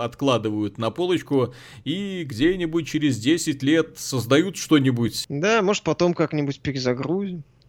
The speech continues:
Speaker 1: Ага.
Speaker 2: Может, вернёмся, а потом подпишем контракт с Диснеем и вообще забьём на все свои серии <laughs> и будем спокойно доить "Звёздные войны", чем Вискерл же щас, э, занимается, по-моему, совместно с Мотив,
Speaker 1: Мгм.
Speaker 2: там ещё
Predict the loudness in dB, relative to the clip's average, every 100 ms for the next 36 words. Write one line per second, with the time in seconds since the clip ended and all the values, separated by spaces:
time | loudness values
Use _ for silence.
0 | -12 -8 -4 0 0 0 0 2 2 2
1 | 0 0 0 0 -2 0 -2 -2 -2 0
2 | 0 -2 -4 -6 2 2 4 0 0 -2
3 | -2 -4 -20 -20 -8 -2 0 4 4 4
4 | 0 0 0 0 0 2 4 4 4 0
5 | -8 _ _ _ -8 -8 -12 -12 -8 -6
6 | -6 -4 0 0 2 0 0 2 4 4
7 | 4 4 4 2 0 0 2 0 0 0
8 | -2 -2 -4 -4 -6 -8 -8 -8 -8 -8
9 | 2 4 4 4 6 6 4 2 4 2
10 | 2 2 4 4 2 2 2 0 2 4
11 | 6 6 4 0 -2 -8 -12 _ -20 -20
12 | -20 _ -2 0 0 -2 -2 0 0 0
13 | -4 0 4 4 2 -4 -4 -6 -4 -4